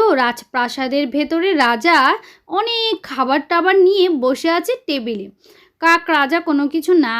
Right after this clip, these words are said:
ভেবেই সেখানে ঢুকে পড়ল, আর সেখান থেকে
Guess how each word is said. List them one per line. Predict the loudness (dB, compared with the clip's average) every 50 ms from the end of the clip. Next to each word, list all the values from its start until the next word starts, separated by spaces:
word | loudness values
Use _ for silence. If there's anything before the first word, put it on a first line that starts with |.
| -4 -2
ভেবেই | -2 0 0 0 0 -2 -4 -4 -6 -8
সেখানে | -10 -8 -8 -8 -8 -4 0 0 2 2
ঢুকে | 2 0 0 0 -2 -4
পড়ল, | -4 -6 -8 -8 -8 -10 -16 -20 _ _ _ _ _ -20
আর | -16 -16 -14
সেখান | -10 -10 -10 -6 0 2 2 2
থেকে | 2 0 -4 -4 -6